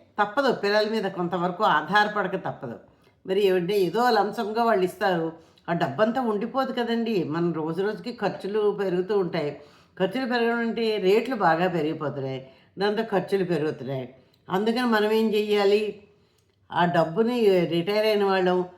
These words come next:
వచ్చినప్పుడు కొంతవరకు జాగ్రత్తగా పొదుపు ఏ ఫిక్స్డ్లోనో వేసి వాడుతూ ఉండాలి. అయినా ఒక్కోసారి అనుకోని ఖర్చులు, పెద్ద ఖర్చులు వస్తాయి,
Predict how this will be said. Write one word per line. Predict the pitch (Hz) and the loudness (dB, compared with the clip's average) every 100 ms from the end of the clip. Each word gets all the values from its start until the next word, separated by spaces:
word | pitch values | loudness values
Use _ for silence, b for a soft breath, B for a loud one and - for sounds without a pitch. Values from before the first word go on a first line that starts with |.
| B - | B -8
వచ్చినప్పుడు | 170 240 254 247 269 | -6 -2 -2 -2 -4
కొంతవరకు | - 208 208 247 254 247 | -4 -4 -2 -4 -4 -4
జాగ్రత్తగా | 233 214 190 190 196 | -2 -2 -2 -4 -6
పొదుపు | 208 196 170 190 | -4 -4 -2 -2
ఏ | 190 175 | 0 -2
ఫిక్స్డ్లోనో | 185 175 190 175 175 185 | -4 -4 -2 0 0 0
వేసి | 160 147 143 | -2 -4 -4
వాడుతూ | 220 170 131 127 143 | -2 -2 -2 -4 -8
ఉండాలి. | 127 127 | -6 -6
అయినా | 139 185 220 | -6 -4 -4
ఒక్కోసారి | 196 196 185 190 | -4 -4 -2 -4
అనుకోని | 185 156 165 185 185 180 | -4 -6 -4 -2 0 -2
ఖర్చులు, | 143 139 156 165 | -6 -8 -6 -6
పెద్ద | 156 143 - | -4 -6 -6
ఖర్చులు | 180 175 - 131 147 | -4 -4 -6 -6 -6
వస్తాయి, | 113 - 120 98 104 | -8 -10 -12 -12 -14